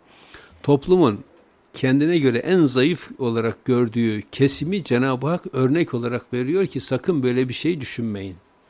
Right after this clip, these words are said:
diye göstermiş oluyor. Bakın hem orada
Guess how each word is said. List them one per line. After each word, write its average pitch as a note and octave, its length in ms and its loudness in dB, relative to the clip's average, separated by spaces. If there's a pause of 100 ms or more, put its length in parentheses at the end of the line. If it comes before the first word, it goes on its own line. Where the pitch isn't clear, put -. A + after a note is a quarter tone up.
(200)
diye A2+ 140 -2
göstermiş A2+ 600 -8
oluyor. G2 340 -14
Bakın - 180 -16 (440)
hem D#3+ 200 2
orada C3 440 0